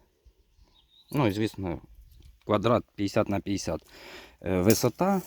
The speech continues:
на весь лист там метр і вісім. Один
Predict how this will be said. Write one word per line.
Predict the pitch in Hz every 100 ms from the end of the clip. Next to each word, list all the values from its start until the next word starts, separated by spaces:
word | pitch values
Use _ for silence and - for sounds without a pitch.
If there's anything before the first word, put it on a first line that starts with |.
| - - - - - _ _ _ _ _ _ _ - _ _ _ _ -
на | 104
весь | 120 131 -
лист | 95 85 -
там | 98 - _ _ _ -
метр | 123 120 117 107 - _ _ _ _ _ _ _ _ _ _ _ _ _ _
і | 113 101
вісім. | 101 82 - 92 87 _ _ _ _ _ _ _ _ _ _
Один | - 104 98